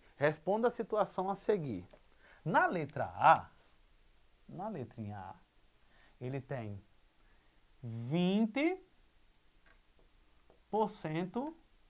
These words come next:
de quarenta reais. Então, como é que a gente vai calcular e como é que a gente vai identificar?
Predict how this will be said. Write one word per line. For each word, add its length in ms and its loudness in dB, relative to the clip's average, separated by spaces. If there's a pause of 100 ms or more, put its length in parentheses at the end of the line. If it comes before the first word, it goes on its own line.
(1900)
de 640 -2 (1200)
quarenta 460 -6
reais. 640 -14 (4000)
Então, 540 0 (380)
como 220 -6
é 100 -2
que 100 -4
a 60 2
gente 300 -4
vai 200 2
calcular 520 0
e 40 -2
como 220 -2
é 60 -2
que 100 0
a 40 4
gente 220 -4
vai 160 -4
identificar? 640 -6